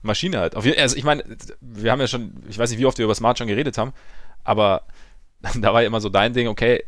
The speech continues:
man kann ihn irgendwie nicht festmachen, warum er so wichtig ist, aber er ist extrem wichtig und jetzt, aber du wirst halt verrückt, weil er halt Würfe nimmt und sie einfach nicht trifft. Und jetzt nimmt er die Würfe weiterhin und trifft sie jetzt noch, halbwegs zumindest. Ist jetzt nicht,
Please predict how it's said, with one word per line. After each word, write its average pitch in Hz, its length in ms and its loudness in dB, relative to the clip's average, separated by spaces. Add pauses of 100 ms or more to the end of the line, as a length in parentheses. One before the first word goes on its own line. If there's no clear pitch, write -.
man 104 160 -2
kann 113 160 2
ihn 131 100 -2
irgendwie 131 300 -4
nicht 110 160 -4
festmachen, 120 420 0
warum 110 200 2
er 120 60 2
so 107 120 -4
wichtig 127 260 -4
ist, 117 120 -4
aber 104 180 2
er 92 60 0
ist 139 240 -2
extrem 131 400 -4
wichtig 143 340 -6
und 104 100 -8
jetzt, - 420 0
aber 110 360 2
du 104 220 -6
wirst 120 180 0
halt 110 100 2
verrückt, 110 320 -6
weil 104 140 2
er 98 140 2
halt 98 160 -6
Würfe 117 220 -4
nimmt 110 200 -4
und 101 100 -10
sie 92 120 -4
einfach 98 180 -6
nicht 98 160 -10
trifft. 135 220 0
Und 104 100 -8
jetzt - 240 0
nimmt 175 180 2
er 107 60 -2
die 101 100 -4
Würfe 107 280 -2
weiterhin 104 360 2
und 101 140 -8
trifft - 220 -4
sie 87 80 -6
jetzt - 180 -8
noch, - 160 -8
halbwegs 98 380 0
zumindest. 85 340 -12
Ist 92 100 -14
jetzt - 200 -10
nicht, - 180 -12